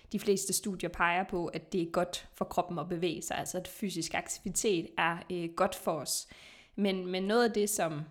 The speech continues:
måske ikke alle mennesker er klar over, det er, at det er godt for os, uanset hvilken kropsstørrelse vi har, eller hvilken vægt vi har. Øh,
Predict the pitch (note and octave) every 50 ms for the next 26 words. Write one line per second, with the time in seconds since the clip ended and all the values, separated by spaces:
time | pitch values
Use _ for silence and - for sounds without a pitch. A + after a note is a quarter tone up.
0 | - _ _ _ G3+ G3 - - F3+ - - D4 E4+ E4 - - G3 F#3+ F3+ F3
1 | E3+ F3 F#3 - - D#3+ E3 - - G3+ F3 E3+ D#3+ D#3+ D3+ D#3+ E3 E3+ F#3+ F#3
2 | E3+ F3 E3+ F#3 - - - F3 E3 E3 - - - - _ _ _ - G3 F#3
3 | D#3+ - - - - - F#3+ G3 G3 - - F3 F3+ - - C#4 E4 D#4+ C#4 -
4 | F#3+ E3 E3 E3+ E3 E3+ F#3 F3 - - F3 F3 - - - D#3+ E3 E3 - E3
5 | E3+ E3+ - A#3 A3+ G#3 F3+ - - D#3 E3 E3 F#3 F#3 - - F3+ F3 F3+ F#3
6 | F#3 - - A3 F3 - E3+ D#3 C#3 - - - _ _ F3 E3 E3 E3 E3